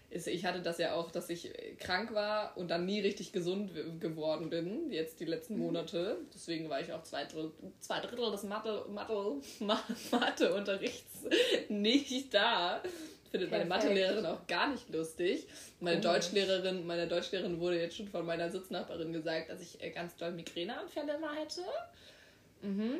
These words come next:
Speaker 1: ja. Ja, ja, ja, ja. Das ist ein
Speaker 2: Mhm.
Speaker 1: akutes Problem bei mir,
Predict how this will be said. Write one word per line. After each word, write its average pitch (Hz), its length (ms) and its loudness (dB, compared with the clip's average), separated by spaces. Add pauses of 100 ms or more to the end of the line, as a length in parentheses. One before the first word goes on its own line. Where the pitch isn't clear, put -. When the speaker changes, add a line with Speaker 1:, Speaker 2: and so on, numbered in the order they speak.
(140)
Speaker 1:
ja. 240 220 -2 (240)
Ja, 247 80 -4
ja, 294 60 -2 (400)
ja, 285 120 -2
ja. 240 180 -6 (800)
Das 185 160 -10
ist 95 100 -6
ein - 20 0
Speaker 2:
Mhm. - 80 -2
Speaker 1:
akutes 95 340 -4
Problem 175 380 -6
bei 175 80 -8
mir, 208 360 -10